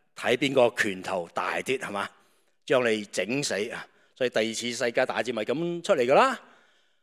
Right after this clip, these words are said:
啊，德國人話，誒，其中有一個民族叫猶太人，咁勁，係嘛？我將你消滅晒，我哋德國人咪勁咯，係嘛？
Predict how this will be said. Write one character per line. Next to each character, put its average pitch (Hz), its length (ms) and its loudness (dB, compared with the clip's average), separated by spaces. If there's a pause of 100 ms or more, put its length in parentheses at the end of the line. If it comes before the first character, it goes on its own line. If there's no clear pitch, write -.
(120)
啊， 113 180 -2
德 175 140 6
國 139 220 6
人 117 80 2
話， 107 360 4 (480)
誒， 147 280 6 (380)
其 107 200 0
中 165 160 8
有 147 100 10
一 156 40 8
個 147 80 4
民 113 260 2
族 113 180 4 (240)
叫 123 100 -2
猶 110 280 2
太 127 240 2
人， 107 180 2 (720)
咁 151 360 2
勁， 120 180 4
係 117 80 2
嘛？ 131 240 4 (420)
我 120 120 -6
將 156 200 4
你 123 120 4
消 247 360 4
滅 202 160 4
晒， 170 360 6 (540)
我 101 80 -8
哋 92 60 -10
德 - 100 2
國 139 180 -6
人 113 140 4
咪 107 180 2 (300)
勁 127 260 4
咯， 233 340 10 (200)
係 127 80 -2
嘛？ 165 180 6